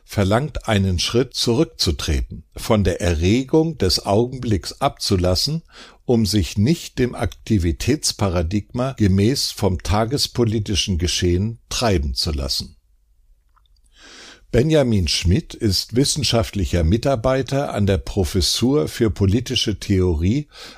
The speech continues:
an der Bundeswehr-Universität München.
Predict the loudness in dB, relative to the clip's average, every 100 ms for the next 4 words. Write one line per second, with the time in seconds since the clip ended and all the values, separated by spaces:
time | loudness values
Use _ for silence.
0 | -2 2 4 4 4 2 0 0 0 0
1 | 2 2 2 2 0 -2 0 -2 -2 0
2 | 2 0 -4 -10